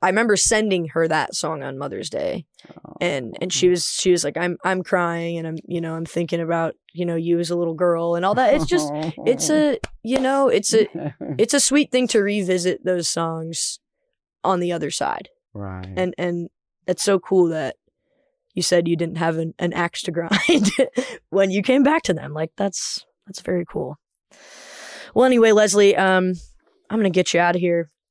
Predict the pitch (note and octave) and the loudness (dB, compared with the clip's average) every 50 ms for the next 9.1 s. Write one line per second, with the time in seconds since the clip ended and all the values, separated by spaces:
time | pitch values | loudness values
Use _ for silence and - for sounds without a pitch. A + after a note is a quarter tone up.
0 | _ _ - F#3 F3+ F3+ F#3 G3 - - G3 F#3+ F3+ - - A#2+ A#2+ A#2 A#2 A#2 | _ _ -4 -2 0 2 2 2 2 2 2 2 2 2 0 -6 -8 -6 -8 -2
1 | A#2+ F#3+ A#3 A3+ A#3+ B3+ B3+ - B3 F3+ - C4 A3+ G#3+ - - A#3 G#3+ G3+ - | 2 4 6 6 6 6 4 4 0 2 2 2 2 2 2 4 4 4 4 4
2 | - A3+ A3+ A3 A3 G#3+ G#3+ G#3 G#3 G#3 G3+ - - A#3 - - G#3 G#3 G3+ F#3+ | 4 4 4 6 6 4 4 4 4 2 2 2 0 2 2 4 4 6 6 6
3 | F#3 F#3 F3 G#3+ G3+ - - G#4 A#4 A4+ G#4 A#4 B4 B4 A#4+ A4 F#4+ E4+ B3+ - | 6 6 6 4 4 6 6 8 8 10 10 10 10 10 10 8 8 6 4 0
4 | - - B3 C4 C#4 B3 C#4 C#4 G#3 B3 A#3 F3+ G3+ G3 G3 G3 F#3+ F#3+ F#3+ F#3 | 0 2 2 2 4 4 2 2 2 2 2 2 2 2 2 0 2 2 2 2
5 | F#3 - - - G3 G3 A3 G#3+ G3 G3 F#3+ - F3 F3 F3 F3 E3+ E3 E3 E3+ | 0 0 -2 -2 0 0 -2 -2 -4 -4 -6 -4 -6 -4 -4 -4 -4 -4 -4 -6
6 | F3 E3+ F3 E3+ E3+ E3+ E3 E3+ - - - - E3+ E3+ F3 E3+ E3+ E3+ E3+ F3 | -6 -4 -4 -4 -4 -6 -6 -8 -10 -12 -10 -8 -8 -6 -4 -4 -4 -4 -4 -6
7 | F3+ F#3 E3 - _ _ G3 G3+ G3 F3 D3+ D3 - D#3+ F3 G3 G3 F#3 F3 F3 | -8 -10 -12 -18 _ _ -10 -8 -8 -8 -10 -10 -4 -2 -2 0 2 0 2 2
8 | D3+ C#3 C3+ A#2 A#2 A#2 - B2 B2+ B2 B2 B2+ - - - A2+ G#2+ G#2 G#2+ G#2 | 2 2 0 0 -2 -2 0 0 2 2 0 -2 -4 -6 -4 -2 -2 -2 -2 -4
9 | G#2 | -4